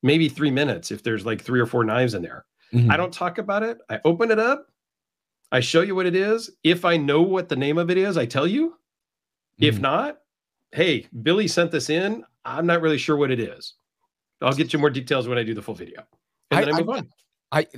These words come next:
Speaker 2: I mean, it's a good formula. It seems to be working because clearly, like, your numbers are growing and you've been on YouTube, like, you know, a l-,
Speaker 1: Yeah.
Speaker 2: less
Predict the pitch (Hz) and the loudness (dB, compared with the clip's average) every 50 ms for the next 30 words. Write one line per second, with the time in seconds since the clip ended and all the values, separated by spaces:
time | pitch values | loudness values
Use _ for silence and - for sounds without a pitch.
0 | 127 - - 147 165 185 180 175 - - 170 143 127 147 151 139 123 - 147 151 | -10 -6 -4 -2 -2 0 -2 -2 -2 -4 -4 0 0 0 0 0 -2 0 2 2
1 | 165 170 160 135 117 110 110 - - 127 113 - - 110 101 92 110 120 135 - | 2 2 2 2 2 2 0 -2 -6 -6 -6 -4 -2 -2 0 2 2 0 0 0
2 | - 117 98 85 95 - - - 101 95 87 - - - - - 117 120 120 117 | -2 -4 -4 -4 -6 -6 -2 0 0 0 0 -2 -8 -10 -4 -2 0 2 2 2
3 | 117 113 107 98 95 87 87 - 98 95 98 98 98 95 95 87 87 90 80 82 | 0 0 0 2 0 0 0 0 0 0 2 2 2 2 0 0 0 -2 -2 0
4 | 95 110 127 135 123 113 110 101 98 95 - 87 101 107 107 101 113 107 107 98 | 2 2 4 4 4 4 2 2 0 0 -2 0 0 0 2 2 2 0 0 0
5 | - 87 104 104 101 113 127 - - 131 104 98 95 90 123 123 - _ _ _ | 2 0 0 0 0 -2 -4 -2 -2 -4 -2 -2 -2 -2 -4 -4 -8 _ _ _
6 | _ _ _ _ _ _ _ _ 110 113 101 90 85 95 113 120 - - - 101 | _ _ _ _ _ _ _ _ -2 0 2 4 2 2 0 -4 -4 -2 0 0
7 | 92 90 - - - - 139 - - | 2 2 4 4 4 4 4 0 -6